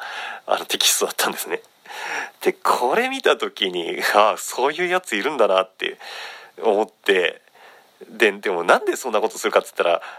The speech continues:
あれですよね、会社の中の部の、え、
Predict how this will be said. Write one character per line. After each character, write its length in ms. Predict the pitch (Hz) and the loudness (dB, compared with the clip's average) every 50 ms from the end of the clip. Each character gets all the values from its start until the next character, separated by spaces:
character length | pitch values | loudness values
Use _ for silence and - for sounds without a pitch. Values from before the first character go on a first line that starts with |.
| - - - | -18 -4 2
あ 60 | - | 4
れ 80 | 156 208 | 4 4
で 40 | 220 | 4
す 60 | 139 | 0
よ 60 | 90 | -2
ね、 200 | 85 76 - - | -2 -4 -6 -4
会 280 | - - - 226 240 226 | 0 4 4 4 4 2
社 160 | - 240 226 | 0 0 0
の 100 | 233 233 | 0 2
中 240 | 226 233 226 - 143 | 2 2 2 2 2
の 100 | 104 190 | 0 0
部 140 | - 156 202 | -2 0 2
の、 320 | 165 107 92 87 - - - - - - _ - _ _ _ _ _ - - | 2 2 2 0 -2 -6 -12 -20 -20 -20 _ -20 _ _ _ _ _ -2 2
え、 260 | 131 127 139 127 | 2 2 2 0